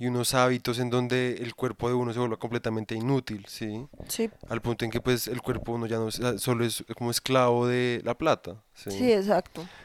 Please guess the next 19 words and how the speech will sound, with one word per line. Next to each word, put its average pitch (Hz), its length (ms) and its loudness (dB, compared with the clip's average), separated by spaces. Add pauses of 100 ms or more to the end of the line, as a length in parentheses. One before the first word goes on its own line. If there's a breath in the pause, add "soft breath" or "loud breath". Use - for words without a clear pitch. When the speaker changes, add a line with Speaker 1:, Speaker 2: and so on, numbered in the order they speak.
(160 loud breath)
Speaker 1:
Al 120 140 -2
punto 117 240 -4
en 113 60 -2
que, 123 120 0
pues, 131 220 2
el 123 180 -2
man 127 260 2
tuvo 123 220 4
que 127 120 -2
llegar 123 280 4
hasta 120 200 0
esos 117 180 0
extremos. 127 800 2
Speaker 2:
Como 226 140 2
para 233 180 10
volverse 220 280 8
a 208 40 -2
sentir 226 300 0
vivo. 190 460 2